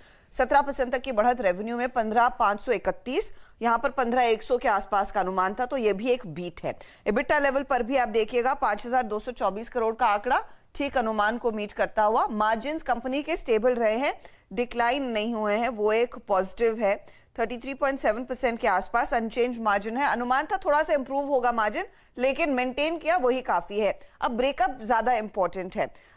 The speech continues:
आ, सबसे पहले इनके सिगरेट बिजनेस पर आते हैं। सिगरेट में जो रेवेन्यू ग्रोथ है, वो तकरीबन दस percent की है। नाइन to टेन, इलेवन percent का अनुमान था। वॉल्यूम ग्रोथ ठीक नाइन percent पर आई है,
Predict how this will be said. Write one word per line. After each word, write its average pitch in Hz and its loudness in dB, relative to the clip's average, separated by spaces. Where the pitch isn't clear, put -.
आ, 226 4
सबसे 302 -2
पहले 330 2
इनके 311 0
सिगरेट 285 -2
बिजनेस 226 0
पर 247 2
आते 180 0
हैं। 320 0
सिगरेट 294 -4
में 311 0
जो 339 0
रेवेन्यू 247 0
ग्रोथ 262 2
है, 294 0
वो 247 2
तकरीबन 285 0
दस 220 0
percent 262 -2
की 254 -8
है। 294 2
नाइन 240 -2
to 240 -6
टेन, 233 2
इलेवन 226 0
percent 262 -4
का 247 0
अनुमान 196 0
था। 277 0
वॉल्यूम 233 0
ग्रोथ 247 2
ठीक 311 -2
नाइन 254 0
percent 262 -2
पर 254 2
आई 233 2
है, 277 -2